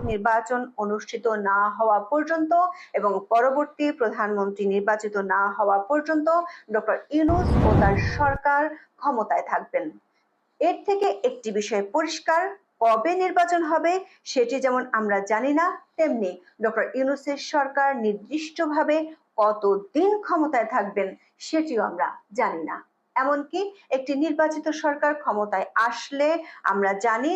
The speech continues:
তার মেয়াদ পাঁচ বছর, এর একদিনেরও বেশি তার ক্ষমতায় থাকার উপায় নেই। সেখানে আগামী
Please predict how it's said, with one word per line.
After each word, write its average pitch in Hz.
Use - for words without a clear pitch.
তার 190
মেয়াদ 233
পাঁচ 175
বছর, 139
এর 226
একদিনেরও 302
বেশি 262
তার 202
ক্ষমতায় 226
থাকার 233
উপায় 139
নেই। -
সেখানে 349
আগামী 285